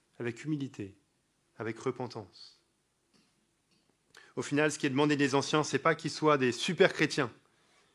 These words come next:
mais qu'ils soient des chrétiens ordinaires, qui prennent la vie chrétienne au sérieux, qu'ils soient des modèles, des exemples de cette vie chrétienne normale,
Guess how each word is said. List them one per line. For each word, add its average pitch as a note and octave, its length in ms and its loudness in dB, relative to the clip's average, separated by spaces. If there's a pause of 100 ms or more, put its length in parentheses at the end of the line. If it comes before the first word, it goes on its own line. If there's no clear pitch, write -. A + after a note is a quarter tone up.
(200)
mais - 60 -4
qu'ils - 120 -12
soient F3+ 140 0
des C#3+ 80 0
chrétiens D#3 340 -2
ordinaires, C3+ 760 -2 (360)
qui - 140 -18
prennent D#3+ 400 2
la B2 100 -2
vie C3 160 -8
chrétienne A2+ 560 -8 (320)
au C3 80 -10
sérieux, A2 460 -8 (720)
qu'ils D#3+ 100 -6
soient E3 140 2
des C#3 100 6
modèles, D3 600 2 (360)
des C#3 280 4
exemples D#3 400 0
de C3+ 80 -2
cette C#3 200 -2
vie D3 140 -4
chrétienne B2+ 560 -2
normale, A2+ 560 -6